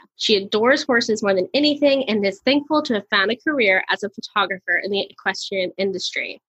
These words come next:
Her husband and her own a private barn in Central Florida with their two mares and enjoy sitting by the pond at the end of a long day. And if you have horses, every day is long. <laughs> She's just getting back into the saddle after a couple of years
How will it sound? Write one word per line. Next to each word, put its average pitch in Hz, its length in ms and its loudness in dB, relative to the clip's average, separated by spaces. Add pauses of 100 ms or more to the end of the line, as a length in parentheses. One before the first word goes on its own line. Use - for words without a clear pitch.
(160)
Her 269 120 2
husband 311 500 2
and 349 180 2
her 262 420 4 (400)
own 233 280 2
a 196 140 0
private 277 340 0
barn 233 260 4
in 208 180 -2
Central 208 300 -4
Florida 202 420 0
with 190 140 -4
their 190 120 -2
two 370 220 0
mares 269 420 2 (240)
and 208 80 2
enjoy 202 260 2
sitting 240 320 0
by 311 140 2
the 381 160 -4
pond 208 340 2
at 214 120 -10
the - 140 -4
end 190 160 0
of - 60 -6
a 202 40 -6
long 185 320 -6
day. 190 180 -2
And - 160 -12 (240)
if 165 140 -8
you - 140 -8
have 233 240 -2
horses, 262 540 -2 (320)
every 190 220 -2
day 185 160 -2
is 185 160 -4
long. - 180 -10 (240)
<laughs> 339 60 4 (1400)
She's 262 140 2
just 370 320 0
getting 370 200 2
back 262 260 0
into 247 160 0
the 226 80 -4
saddle 220 400 0
after 208 260 -2
a 196 60 -6
couple 247 260 -4
of 220 120 -2
years 202 300 -6